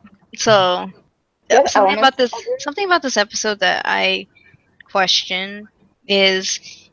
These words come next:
Speaker 1: when Jack is first talking about miracles, um, Mister DeFranco says,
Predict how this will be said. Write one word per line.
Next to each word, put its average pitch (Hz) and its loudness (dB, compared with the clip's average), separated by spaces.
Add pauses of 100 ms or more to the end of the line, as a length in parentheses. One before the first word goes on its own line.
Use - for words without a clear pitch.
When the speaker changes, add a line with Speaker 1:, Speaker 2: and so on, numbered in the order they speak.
Speaker 1:
when 202 -2
Jack 202 2
is 233 0
first 190 2
talking 196 -4
about 185 -2
miracles, 226 -4 (480)
um, 180 0
Mister 196 0
DeFranco 190 -2
says, 180 0